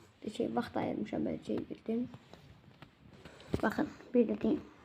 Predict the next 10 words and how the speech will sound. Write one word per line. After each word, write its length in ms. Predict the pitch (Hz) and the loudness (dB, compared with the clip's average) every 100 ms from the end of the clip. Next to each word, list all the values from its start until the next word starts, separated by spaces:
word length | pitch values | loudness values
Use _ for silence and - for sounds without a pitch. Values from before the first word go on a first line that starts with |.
| - | 2
Bu 200 | 254 254 254 - | 8 10 8 10
Quranilər. 760 | 269 247 240 240 240 240 247 - - - - - _ - - - - - - - - - - | 12 12 12 12 10 10 6 2 -12 -20 -20 -20 _ -12 -12 -16 -20 -20 -20 -20 -20 -8 -4
Bu 140 | 240 | 2
qızıldır, 500 | 240 226 240 226 214 | 6 8 10 8 6
nədir? 640 | 208 208 208 240 254 254 247 - - - - - - - - - - - - - - - - 240 | 6 4 6 8 8 6 0 -6 -14 -14 -16 -16 -16 -14 -14 -14 -16 -20 -20 -20 -20 -20 -4 0
Sonra 400 | 226 226 220 220 - | 4 6 6 4 6
burada 520 | 247 240 233 214 - - - - - | 6 6 6 4 2 -4 -20 -20 2
Quppi. 640 | 247 240 - 254 254 254 - - - - - - - - | 4 4 4 4 6 2 -2 -12 -20 -20 -20 -18 -18 4
Burada 320 | 233 226 226 - | 6 8 6 6
Quppi. 560 | 262 - 285 285 277 | 2 8 10 10 10